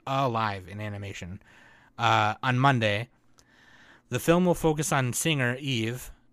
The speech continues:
with animation by Studio Kara. The film will debut on Netflix on March fifteenth and will also open in theaters in Japan simultaneously.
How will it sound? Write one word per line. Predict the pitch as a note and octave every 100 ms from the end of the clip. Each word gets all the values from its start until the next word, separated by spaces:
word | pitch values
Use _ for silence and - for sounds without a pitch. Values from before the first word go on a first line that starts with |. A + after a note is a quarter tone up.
| _ _ -
with | B2+ C3+
animation | C3 C3 A#2+ B2
by | A2+
Studio | - B2+ A2
Kara. | - D#3 B2+ G#2+ G#2+ A2
The | G#2+
film | - C#3 D3
will | C#3+
debut | C3 A#2 A2+ A#2
on | G#2+ G#2+
Netflix | A2 - A#2+ A2+
on | G#2
March | G#2+ -
fifteenth | A#2+ - A2 G#2+
and | G#2
will |
also | G2 G#2+ B2
open | A2+ A2+
in |
theaters | G#2+ G#2 G2
in | G2
Japan | F#2 A2+ G#2
simultaneously. | G2 G2+ F#2+ G#2+ F#2 F#2 - -